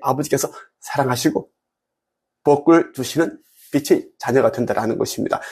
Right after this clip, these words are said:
그리고 결과적으로 아버지께서 예비해 두신 그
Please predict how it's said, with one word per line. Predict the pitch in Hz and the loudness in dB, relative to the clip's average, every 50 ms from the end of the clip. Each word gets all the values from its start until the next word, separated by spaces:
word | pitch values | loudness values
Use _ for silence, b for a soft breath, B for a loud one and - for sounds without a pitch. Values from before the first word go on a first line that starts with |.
| B | B
그리고 | B - 190 180 | B 6 6 6
결과적으로 | - - 175 196 214 190 196 185 170 156 147 147 135 123 107 B B B B _ _ | 6 6 4 6 6 6 6 6 6 6 6 6 6 4 2 B B B B _ _
아버지께서 | - 131 147 156 202 226 220 - 190 - 151 | 2 4 4 4 4 2 4 0 0 2 4
예비해 | 135 139 156 156 165 151 | 4 4 4 4 2 -2
두신 | 143 143 135 - - 131 131 131 127 117 117 113 113 - | -2 -6 -6 -2 0 0 2 2 0 -4 -6 -8 -10 -2
그 | - 131 120 - - - 50 - | 0 2 4 4 4 4 2 -2